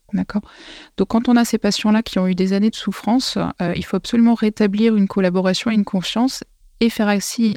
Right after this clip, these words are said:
accepter aux patients que malheureusement, on ne peut pas guérir de la maladie et qu'il va falloir effectivement s'accoutumer et essayer de trouver la meilleure solution pour que la qualité de vie soit la meilleure. On travaille beaucoup avec l'association Hypoparathyroïdisme France,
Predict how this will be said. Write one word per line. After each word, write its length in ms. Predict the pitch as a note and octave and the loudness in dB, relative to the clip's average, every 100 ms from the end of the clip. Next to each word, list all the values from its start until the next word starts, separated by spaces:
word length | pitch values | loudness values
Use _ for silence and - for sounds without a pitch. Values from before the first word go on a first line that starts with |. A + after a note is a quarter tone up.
| - | -2
accepter 400 | G3+ - G#3 G3+ | -4 -4 -2 0
aux 40 | |
patients 320 | F#3 F3 A#3+ | 0 0 0
que 60 | B3 | 2
malheureusement, 360 | A3 G3 F#3+ A3 | 2 2 2 2
on 40 | |
ne 40 | A3+ | 2
peut 120 | G3 | 0
pas 180 | G3+ G3 | -2 -2
guérir 400 | F#3+ A3+ A3+ A3 | 2 2 4 2
de 80 | |
la 120 | G3 F#3 | 2 2
maladie 400 | F#3 F3 G3+ A#3 | 2 0 0 0
et 40 | |
qu'il 160 | - F#3+ | 0 -2
va 100 | F3 | -2
falloir 200 | F#3+ F#3+ | -2 -4
effectivement 460 | F#3 - F#3+ G3+ | -6 -4 -2 0
s'accoutumer 760 | - - A3+ - G#3 - G3 A3 | -2 -6 -6 -6 -6 0 2 4
et 60 | |
essayer 220 | G#3+ - | 2 -2
de 60 | F#3+ | -8
trouver 280 | - F#3+ G3+ | -4 0 2
la 100 | F#3+ | 2
meilleure 280 | F3 G3 - | 2 0 -2
solution 360 | - F#3 A#3 | -4 -2 -2
pour 120 | A3 | -2
que 120 | - F#3+ | -4 -4
la 40 | |
qualité 380 | - F3 F3 E3+ | -2 -2 -2 -4
de 80 | E3 | -4
vie 100 | G3+ | -6
soit 180 | - | -2
la 100 | F#3 | 0
meilleure. 280 | F3 E3+ - _ _ _ - - - - - - - | 0 -2 -6 _ _ _ -20 -20 -20 -20 -20 -12 -2
On 80 | G3 | -2
travaille 300 | - G#3 G3+ | 0 0 0
beaucoup 320 | G3 A#3+ C#4 | 0 0 0
avec 140 | B3+ | 0
l'association 600 | A3 - G3 G3+ - A3+ - | 0 -2 -2 -2 0 0 0
Hypoparathyroïdisme 1040 | G#3+ A3 G#3 G3 G3 F#3+ F#3+ F#3+ - F#3 | -4 -2 0 -2 -2 -2 -2 -2 -4 -4
France, 420 | E3 - C#4 - | -4 -2 -2 -2